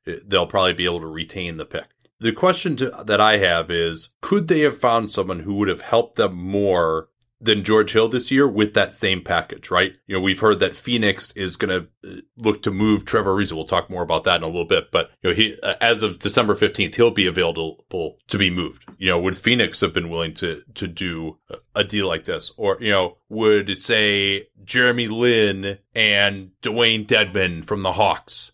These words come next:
have helped them more? You know, those guys are expiring contracts. The Hawks are always in the asset acquisition business. Uh, so that's re-, that's really my only question with this. I think they did well for this price, uh, to, you know, you're not only doing a full year. I mean, we, we kind of have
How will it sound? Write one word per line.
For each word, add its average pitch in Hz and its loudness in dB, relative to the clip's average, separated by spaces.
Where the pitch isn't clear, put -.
have 101 2
helped 104 0
them 92 -2
more? 87 -4
You 80 -6
know, 85 -4
those 107 4
guys 95 2
are 87 -4
expiring 82 -2
contracts. 82 -6
The 85 -4
Hawks 92 2
are 87 0
always 87 -2
in 87 -10
the 82 -10
asset 85 -2
acquisition 90 -4
business. 85 -2
Uh, 87 2
so 139 2
that's 180 2
re-, 165 0
that's 214 2
really 185 4
my 143 4
only 127 2
question 107 -2
with 107 -6
this. 107 -2
I 110 4
think 120 -2
they 113 2
did 113 0
well 101 2
for 110 -4
this 120 0
price, 95 0
uh, 98 -12
to, 95 -4
you 117 -6
know, 107 2
you're 113 0
not 135 4
only 113 0
doing 123 0
a 98 -2
full 123 -4
year. 131 2
I - -2
mean, 95 -4
we, 101 -2
we 104 -2
kind 120 0
of 98 0
have 101 2